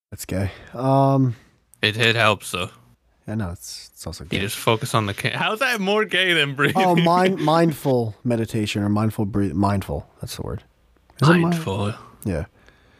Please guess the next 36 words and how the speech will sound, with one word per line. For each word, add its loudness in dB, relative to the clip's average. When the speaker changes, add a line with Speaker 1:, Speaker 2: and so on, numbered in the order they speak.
Speaker 1:
But, 4
uh, 6
I 2
only 6
do 4
it 2
twice 0
a -2
day 2
for -10
five 4
minutes 4
a -2
day. -2
I -6
think 0
by 2
day 0
sixty-six, -4
I'll -6
switch -4
it -2
to, -4
like, -4
once 4
a -2
day, 2
ten 4
minutes, 6
and 4
another 6
once 0
a -2
day, -4
five 2
minutes. -2